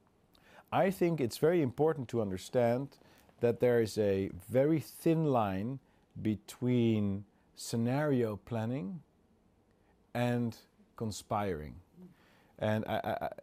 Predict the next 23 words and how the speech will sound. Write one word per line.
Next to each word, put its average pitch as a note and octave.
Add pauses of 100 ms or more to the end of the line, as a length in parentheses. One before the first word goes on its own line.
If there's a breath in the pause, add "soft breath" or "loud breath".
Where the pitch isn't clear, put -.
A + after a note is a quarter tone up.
I, -
I -
would A2+
like A#2+
to B2+
elaborate B2
a -
little A2
bit G2+ (180)
on G#2+
this G2
point, B2
because G#2
I A#2+
don't, A#2+
I A#2+
don't, C#3
I'm C3
not D3
sure C#3+ (320 soft breath)
how A#2+
often B2
people, A2+